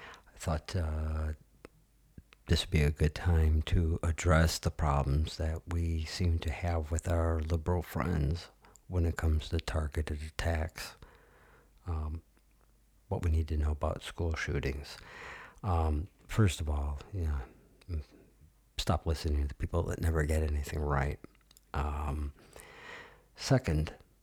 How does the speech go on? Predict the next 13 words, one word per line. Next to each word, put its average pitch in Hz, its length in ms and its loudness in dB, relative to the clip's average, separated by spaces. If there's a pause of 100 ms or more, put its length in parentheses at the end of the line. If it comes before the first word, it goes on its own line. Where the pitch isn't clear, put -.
(320)
let's - 440 -4 (320)
address, 80 720 2 (320)
um, 67 480 -2 (920)
what 107 160 4
this 87 220 0
is, 87 460 -4 (100)
has 80 220 2
become, - 640 0 (320)
what 82 260 2
it's 80 120 -2
being 76 340 0
used 69 260 -4
for. - 340 -8